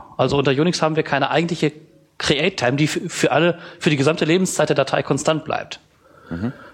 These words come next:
Speaker 1: Ähm, und die müssen wir dann halt auch irgendwann in so einer, in so einem Extended Attribute abspeichern.
Speaker 2: Okay, das heißt, man könnte zumindest über diese erweiterten, äh, Attribute also Extended Attributes, kann man vielleicht noch mal kurz dazu erläutern, ist ja ein,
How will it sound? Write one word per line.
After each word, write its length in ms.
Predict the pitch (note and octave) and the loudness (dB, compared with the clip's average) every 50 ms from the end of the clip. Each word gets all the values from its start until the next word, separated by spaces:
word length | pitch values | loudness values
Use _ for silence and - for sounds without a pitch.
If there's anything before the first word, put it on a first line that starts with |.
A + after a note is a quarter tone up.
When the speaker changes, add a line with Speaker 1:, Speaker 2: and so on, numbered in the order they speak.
| - - | -2 0
Speaker 1:
Ähm, 400 | C#3+ C3+ C3+ B2+ C3 C#3+ C#3 C3 | 2 2 2 2 0 -2 -6 -6
und 400 | - C#3+ C#3 B2+ B2 - - - | -4 -2 -2 -2 -4 -4 -2 0
die 80 | D#3 E3+ | 2 4
müssen 200 | F#3 G3 - D#3+ | 4 2 2 2
wir 60 | D#3+ | 2
dann 140 | D#3+ C#3+ D3 | 2 4 4
halt 160 | D#3 D#3 - | 2 2 2
auch 140 | E3 - - | 0 0 0
irgendwann 260 | C#3 A#2+ A#2 A#2 A#2+ | -2 0 0 0 0
in 100 | A#2 A#2 | 0 0
so 100 | B2+ B2 | 0 0
einer, 260 | A#2 A2+ A2+ - - - | 0 0 0 -2 -4 -4
in 140 | - C3 A#2+ | -2 -2 0
so 60 | B2 | 0
einem 80 | A#2+ C3+ | 0 0
Extended 320 | C3 - - B2+ A#2+ A#2+ | 0 0 0 0 2 2
Attribute 400 | C#3+ C#3 - - G#2+ G2+ A2 G#2+ | 0 0 0 -2 -4 -2 -2 -4
abspeichern. 560 | A2+ A2 - - - - G#2 - - A#2 B2+ - - | -2 -2 -4 -4 -4 -4 -4 -4 -6 -8 -10 -6 -2
Speaker 2:
Okay, 260 | - A2 - - F2 D#2+ | -2 0 2 2 2 2
das 200 | C#2+ C#2+ E2+ G#2 | 2 2 4 4
heißt, 180 | G#2 G2 - | 2 2 2
man 100 | G#2+ G2+ | -2 -2
könnte 220 | - A2+ G#2 F#2+ F2 | -2 -2 -2 -2 -6
zumindest 400 | - G2 G2+ A2 A#2 A2+ - E2+ | -6 -2 0 2 2 0 0 0
über 140 | F#2 F#2+ | -2 0
diese 380 | F2+ F#2+ F#2 F#2 F#2 F2+ F2 E2+ - - - - | 0 2 2 4 4 4 2 0 -4 -14 -14 -6
erweiterten, 680 | - - E2+ F2 F2 - F#2+ F2+ - F2+ E2+ E2 E2 D#2+ - | -2 0 2 2 2 2 0 -4 -6 -8 -12 -12 -10 -6 -2
äh, 240 | - D#2+ D#2+ D#2+ D2+ D#2 - | 0 2 2 0 -2 -4 -4
Attribute 680 | - - - - - - A#2+ C3+ D#3 D#3 E3 E3 D#3+ D#3+ - - - - - - - - - - - | -4 -4 -4 -4 -6 -2 0 0 2 4 2 2 2 0 -2 -6 -10 -12 -14 -18 -20 -20 -12 -6 -2
also 180 | - D#2 D2+ C2 | 0 2 2 2
Extended 400 | D2 - - G2 F2+ E2+ - - | 2 0 0 -2 -2 0 0 0
Attributes, 640 | G2+ - - A#2 - G#2+ A2 A2 G#2+ - - - - | 0 0 -2 -2 0 0 0 0 0 -2 -6 -16 -16
kann 320 | - - - - - - | -16 -16 -16 -14 -8 -4
man 100 | F2 E2 | -2 0
vielleicht 180 | - F#2 F2 - | 0 0 -2 0
noch 80 | F2+ | -2
mal 80 | F2+ F2+ | -2 -2
kurz 180 | - G2 F2+ | 0 -2 -2
dazu 280 | - F#2 E2 - - A#2 | 0 -2 -2 2 2 4
erläutern, 400 | F2 G2 G2+ F#2 F#2+ G2 F2+ E2+ | 4 4 4 4 4 2 2 -2
ist 140 | F2 - G2 | -2 -2 0
ja 80 | E2+ | 0
ein, 200 | D#2+ D#2+ D#2+ D2+ | 0 -2 -4 -10